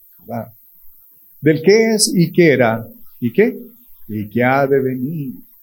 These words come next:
Y a los siete espíritus que están delante de su trono, y de Jesucristo, el testigo fiel, el primogénito de los muertos, y el soberano de, de los reyes de la tierra, al que nos amó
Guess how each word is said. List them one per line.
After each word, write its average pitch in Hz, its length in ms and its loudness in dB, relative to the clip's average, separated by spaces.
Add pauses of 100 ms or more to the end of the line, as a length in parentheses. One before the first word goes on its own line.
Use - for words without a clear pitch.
(1800)
Y 156 80 2
a 185 60 6
los 190 160 0
siete 247 220 0
espíritus 226 580 2
que 196 80 2
están 202 220 4
delante 190 400 4
de 185 80 6
su - 220 0
trono, 131 420 0 (460)
y 139 100 -2
de 135 120 2
Jesucristo, 165 600 2
el 147 80 2
testigo 202 520 2
fiel, 107 480 0
el 135 120 -2
primogénito 170 760 0
de 147 80 4
los 131 180 2
muertos, 156 580 -4 (260)
y 147 100 2
el 156 100 2
soberano 190 580 4
de, 175 360 2 (440)
de 131 140 2
los 120 240 2
reyes 185 680 2
de 147 120 -2
la 123 160 -6
tierra, 113 360 -6 (1040)
al 117 200 -6
que 117 140 -4
nos 107 340 -10
amó 113 580 -4